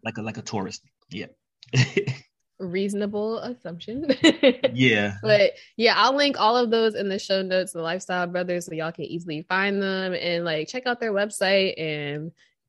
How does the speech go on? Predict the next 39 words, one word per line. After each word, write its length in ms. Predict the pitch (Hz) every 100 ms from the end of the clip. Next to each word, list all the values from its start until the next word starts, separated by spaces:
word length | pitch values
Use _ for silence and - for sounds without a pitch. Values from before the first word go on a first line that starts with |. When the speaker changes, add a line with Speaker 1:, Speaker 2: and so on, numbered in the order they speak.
| -
Speaker 2:
see 340 | - 208 196
what 180 | 185 180
trips 260 | - 202 190
they've 180 | 180 175
been 200 | 175 165
doing 600 | 175 175 165 165 170 170 _ _ _ _ -
throughout 240 | 151 147
the 80 | 196
year. 260 | 269 202 - _ _ _ _ _ _
Speaker 1:
Thank 100 | 127
you 60 | 196 202
so 60 | 202
Speaker 2:
And 300 | 196 196 196
Speaker 1:
much. 340 | - - - - _ _ _ _ - -
Speaker 2:
my 320 | 208 220 214 -
final 360 | 233 330 311
question 540 | 269 240 226 - 226 214
I 80 | 180
ask 340 | 147 190 -
in 120 | 185 -
every 300 | 190 190 196
interview, 720 | - 185 185 185 190 202 220
and 220 | 208 185
it's, 220 | 180 - -
why 360 | 175 185 214 226
do 100 | 196
you 240 | 185 208
think 320 | 202 185 175 139
more 240 | 170 170
Black 240 | 170 165 -
people 260 | 180 175
should 140 | 160 147
travel? 400 | 156 147 151 165 _ _ 139
Speaker 1:
Because 300 | 143 175 120
I 120 | 170
think 340 | - 185 175 _ _ -
that 220 | 123 131 131
we 100 | 147
were 240 | 131